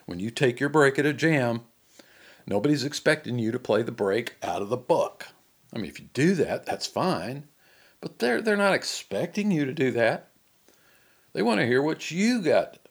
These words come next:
to play, what you got to play <laughs> on this song. They want to hear your thing. That's improv. Even if you spent six months devising that at home, and it's your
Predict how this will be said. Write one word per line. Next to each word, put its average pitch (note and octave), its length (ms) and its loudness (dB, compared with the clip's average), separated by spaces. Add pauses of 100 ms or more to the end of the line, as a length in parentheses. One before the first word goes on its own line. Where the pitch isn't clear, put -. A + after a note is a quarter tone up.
(180)
to - 80 -16
play, - 380 -2 (340)
what B2 260 -10
you A3+ 100 -6
got - 220 -6
to - 60 -18
play - 400 -10 (360)
<laughs> - 400 -20
on D#2+ 160 -8
this - 180 -12
song. - 240 -8 (300)
They - 80 -6
want C3+ 140 0
to A#2+ 60 -2
hear G#2+ 100 0
your G2 460 4
thing. - 320 -8 (760)
That's E2+ 260 -4
improv. C#3+ 560 0 (1400)
Even C3+ 280 4
if C#3 140 2
you C3 240 -6 (240)
spent C3 380 0
six C#3 340 0
months C3 280 -2
devising A#2 680 2
that G2+ 220 4
at E2+ 100 0
home, G#2+ 680 0 (1120)
and G2 100 -6
it's F2 240 -8
your A2+ 800 2